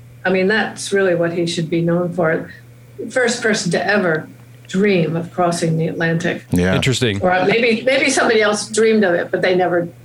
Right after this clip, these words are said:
Speaker 1: tried it. And he
Speaker 2: Did it,
Speaker 1: did
Speaker 2: right,
Speaker 1: and
Speaker 2: right.
Speaker 1: succeeded.
Speaker 3: So, so maybe, uh, his legacy then, as we know it, as the, the founder of America, uh, is a little skewed, but, but certainly his importance for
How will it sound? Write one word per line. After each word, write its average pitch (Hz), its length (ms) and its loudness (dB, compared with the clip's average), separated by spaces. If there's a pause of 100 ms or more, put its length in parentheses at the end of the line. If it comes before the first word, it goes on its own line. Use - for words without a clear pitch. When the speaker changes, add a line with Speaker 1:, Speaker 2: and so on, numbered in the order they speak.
Speaker 1:
tried 175 320 0
it. - 220 -4
And 175 200 -2
he 208 80 4
Speaker 2:
Did 220 140 4
it, - 40 4
Speaker 1:
did 587 120 2
Speaker 2:
right, - 200 2
Speaker 1:
and 196 360 0
Speaker 2:
right. - 180 2
Speaker 1:
succeeded. 226 680 0 (400)
Speaker 3:
So, - 400 -2
so - 200 0
maybe, 156 460 0
uh, 131 300 0
his 127 240 0
legacy 135 400 0
then, 117 400 0 (840)
as 131 160 -2
we 175 200 2
know 120 240 0
it, 117 200 -4
as 120 260 -2
the, 113 280 0
the 117 80 0
founder 120 480 -2
of 104 80 -2
America, 110 640 -2 (400)
uh, 98 360 -2
is 104 120 -2
a 117 60 0
little 117 180 0
skewed, 110 420 -2
but, - 200 -4
but 131 120 -2
certainly 139 540 0
his 117 160 0
importance 120 720 -2
for 117 640 0